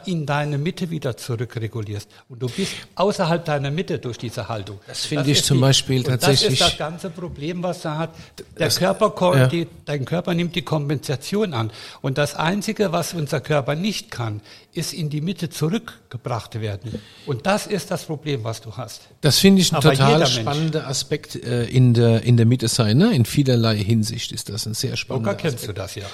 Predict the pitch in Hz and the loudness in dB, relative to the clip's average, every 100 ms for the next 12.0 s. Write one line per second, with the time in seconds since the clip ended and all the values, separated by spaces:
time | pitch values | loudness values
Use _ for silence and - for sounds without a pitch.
0 | 104 131 160 190 - - - - 131 120 | -6 0 2 2 -2 -12 -14 2 2 4
1 | - - 120 113 113 113 - - 113 - | 0 0 2 2 0 -2 -6 -6 0 -2
2 | - - 120 131 170 170 - - - _ | -2 -2 0 2 0 -2 -6 -20 -20 _
3 | _ _ - - 131 - 143 156 - 120 | _ _ -20 -10 -8 -2 0 0 -2 2
4 | 143 170 170 151 139 - - - 208 202 | 4 6 4 4 2 -2 -2 6 8 8
5 | - 135 135 120 113 123 113 110 117 110 | 6 -2 -2 -4 -4 -2 -2 -2 -2 0
6 | 110 113 - - 117 127 117 113 - - | 0 -2 -4 -10 -8 -6 -6 -10 -18 -20
7 | - 98 - 123 113 - 120 113 117 127 | -20 -8 -6 -4 -2 0 2 4 4 4
8 | 127 123 123 139 - - 131 170 233 - | 2 0 -2 -4 -8 -10 -8 -8 -8 -12
9 | 285 196 - - - - - 151 170 113 | -16 -18 -18 -20 -20 -10 0 2 2 0
10 | 160 185 190 220 180 - 156 151 160 180 | 0 0 0 -2 0 0 0 -2 -2 -6
11 | 165 - 131 120 175 180 127 107 110 117 | -10 -12 -14 -14 -14 -14 -14 -14 -14 -14